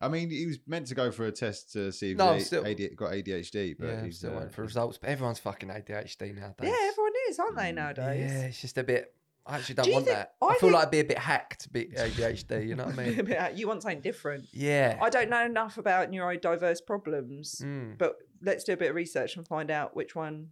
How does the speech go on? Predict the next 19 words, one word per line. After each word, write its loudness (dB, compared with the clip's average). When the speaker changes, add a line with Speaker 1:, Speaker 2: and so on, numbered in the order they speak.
Speaker 3:
you -16
fancy. -8
Speaker 2:
Well, 8
I 4
think 0
I 6
might 4
have 0
A 2
D -6
H -6
D, -8
to -14
be -10
honest. -10
That -6
would -14
make -12
sense. -12